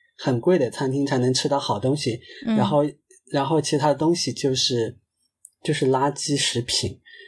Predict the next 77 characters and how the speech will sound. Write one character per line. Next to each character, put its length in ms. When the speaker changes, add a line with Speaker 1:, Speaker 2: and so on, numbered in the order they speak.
Speaker 1:
呃， 300
我， 160
我 160
们 120
现 160
在 80
已 40
经 120
开 240
始， 160
我 80
们 80
现 100
在 60
大 160
城 180
市 100
的 80
食 160
物 120
开 180
始 160
接， 180
接 140
近 160
这 40
个 80
状 220
态 220
了。 120
Speaker 2:
嗯。 200
Speaker 1:
你 20
觉 140
得 100
中 180
餐 200
很 120
丰-， 220
丰 160
富， 200
是 120
不 80
是？ 220
可 160
是 100
其 160
实 280
我 100
们 80
现 80
在 80
大 160
城 180
市， 140
比 140
如 60
说 120
你 180
那 180
个 160
百 180
货 120
公 200
司 120
里 100
面 200
那 100
些 320
食 200
物， 140
它 160
都 120
是 140
预 160
制 140
菜 180
品。 240